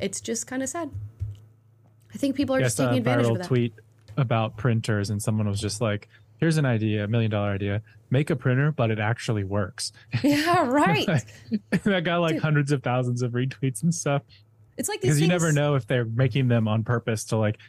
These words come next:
Speaker 2: need you to keep coming back for maintenance and new cartridges and fixing all that. It's 'cause it's all
Speaker 1: Which
Speaker 2: one
Speaker 1: you
Speaker 2: big
Speaker 1: know they do.
Speaker 2: capitalist scam.
Speaker 1: It, I, I, at some point,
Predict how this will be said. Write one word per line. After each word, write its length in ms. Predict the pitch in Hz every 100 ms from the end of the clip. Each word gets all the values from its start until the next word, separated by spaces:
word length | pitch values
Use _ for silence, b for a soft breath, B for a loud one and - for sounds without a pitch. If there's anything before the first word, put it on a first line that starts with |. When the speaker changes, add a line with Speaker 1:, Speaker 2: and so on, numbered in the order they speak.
| -
Speaker 2:
need 200 | 127 127
you 80 | 117
to 100 | 113
keep 220 | - 117
coming 280 | - 120 113
back 280 | 117 113 -
for 160 | 117
maintenance 640 | 110 110 120 113 110 107 113
and 160 | 107
new 240 | 110 113 110
cartridges 800 | - 120 113 131 117 117 110 107
and 140 | 104
fixing 340 | 117 - - 110
all 160 | 107
that. 300 | 107 101 104 120
It's 140 | -
'cause 160 | 107 107
it's 160 | -
all 140 | 101 95
Speaker 1:
Which 60 |
Speaker 2:
one 80 | 98
Speaker 1:
you 60 | 101
Speaker 2:
big 180 | 101 214
Speaker 1:
know 180 | 220 233
they 200 | 247 254
do. 280 | 262 254 214
Speaker 2:
capitalist 640 | 151 139 156 151 143 -
scam. 500 | 160 151 151 135 123 -
Speaker 1:
It, 200 | 214 214
I, 180 | 196 196
I, 180 | 202 180
at 180 | 156 214
some 200 | 247 269
point, 380 | - 240 247